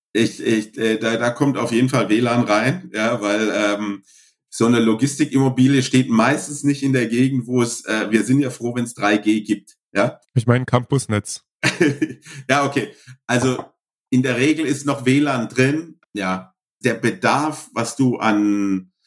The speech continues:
Speaker 1: an Daten jetzt in so Logistikimmobilien hast und, und noch viel schlimmer ist mit Energieversorgung,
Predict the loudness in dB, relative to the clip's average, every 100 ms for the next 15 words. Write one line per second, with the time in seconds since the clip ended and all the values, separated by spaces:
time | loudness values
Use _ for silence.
0 | _ _ -2 0 2 0 2 0 -2 -2
1 | -4 -2 -2 -2 -4 -4 -4 -4 0 0
2 | 2 0 0 0 -2 -2 -2 0 0 0
3 | -2 -4 0 0 2 2 2 -2 0 2
4 | 0 -2 -6 -4 -4 -2 -2 -2 -6 -10